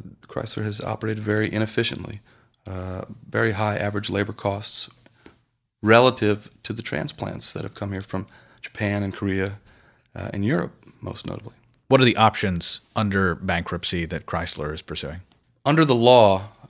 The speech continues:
Speaker 1: uh, the, the company, management can present a plan for restructuring, uh, and a judge can preclude, uh, alternative plans for the first, I think, eighteen months. Uh,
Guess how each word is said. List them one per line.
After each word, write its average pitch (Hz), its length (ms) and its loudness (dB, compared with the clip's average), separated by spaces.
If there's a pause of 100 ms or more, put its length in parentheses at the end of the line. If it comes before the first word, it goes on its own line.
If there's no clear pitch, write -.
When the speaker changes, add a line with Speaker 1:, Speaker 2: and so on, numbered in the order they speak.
Speaker 1:
uh, 62 160 -12
the, 98 340 0 (220)
the - 120 -8
company, 104 500 -2
management 117 520 4
can 107 140 -6
present 98 320 0
a 87 40 -2
plan 90 320 -4
for 85 140 -8
restructuring, - 720 -6 (460)
uh, 98 400 -6
and 95 440 -4 (380)
a 98 100 -8
judge 101 480 -2
can 98 100 -6
preclude, 104 680 0 (760)
uh, 95 180 -6 (220)
alternative 104 480 0
plans 92 420 -2
for - 220 -6
the 95 60 -6
first, - 460 -4 (200)
I - 20 -10
think, - 240 -4
eighteen 113 400 -2
months. - 480 -4 (880)
Uh, 101 200 0